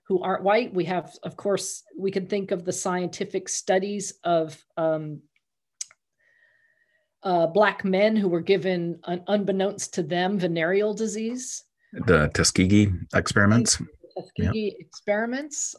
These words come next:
Speaker 1: Um, and the, you know, the bodies of Black and Brown people who, who are, are seen as usable, as discardable, as not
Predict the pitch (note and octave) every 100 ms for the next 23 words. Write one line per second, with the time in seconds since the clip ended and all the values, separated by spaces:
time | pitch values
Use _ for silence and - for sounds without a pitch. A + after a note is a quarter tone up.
0 | - F#3 F3 E3+ E3+ - - - _ _
1 | - F#3+ F3+ F3 F3+ F3+ - - - -
2 | - G3+ F#3 F#3 - - A3+ B3+ A#3 G#3
3 | G3 D#3 F#3+ F3+ F3 F3 E3 F3 F3 -
4 | - D#3 D3 F3+ E3 D#3+ - - F3+ D#3+
5 | D#3+ D#3+ _ _ _ _ _ _ _ _
6 | - F3 F3 F#3 E3+ - A3+ G#3 F3+ E3+
7 | D#3+ D#3 F3+ C4+ B3 F#3+ E3 C#3+ D3 D3
8 | F3 E3+ E3 - D3+ F#3+ - - B3 A#3
9 | A#3+ F3+ E3 C#3+ D3 - F3 E3 D#3 F3+
10 | F#3 F#3+ F#3+